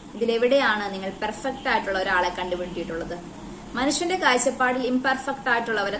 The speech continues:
തന്നെയാണ് ദൈവം തെരഞ്ഞെടുത്തിട്ടുള്ളത്. എന്നിട്ട് അവനെ രൂപവൽക്കരിക്കുകയാണ്, രൂപീകരണം നടത്തുകയാണ്, ഒരു മാറ്റം സംഭവിക്കുകയാണ്, റിഫോം ചെയ്യുകയാണ്, റിഫോർമേഷൻ സംഭവിക്കുകയാണ് അവിടെ. അപ്പൊ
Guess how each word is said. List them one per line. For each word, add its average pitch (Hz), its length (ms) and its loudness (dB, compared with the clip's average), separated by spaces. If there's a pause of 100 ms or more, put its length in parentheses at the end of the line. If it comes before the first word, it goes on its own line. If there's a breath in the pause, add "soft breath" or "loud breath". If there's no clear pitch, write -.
തന്നെയാണ് 185 480 -4
ദൈവം 185 240 -2
തെരഞ്ഞെടുത്തിട്ടുള്ളത്. 175 1040 -6 (200)
എന്നിട്ട് 311 380 2
അവനെ 202 640 -2 (200)
രൂപവൽക്കരിക്കുകയാണ്, 240 1500 2
രൂപീകരണം 277 640 2
നടത്തുകയാണ്, 202 420 -4
ഒരു 226 60 -4
മാറ്റം 226 520 0
സംഭവിക്കുകയാണ്, 214 460 0
റിഫോം 294 460 0
ചെയ്യുകയാണ്, 190 380 0
റിഫോർമേഷൻ 254 600 -2
സംഭവിക്കുകയാണ് 202 640 -2
അവിടെ. 160 160 -8
അപ്പൊ - 680 -12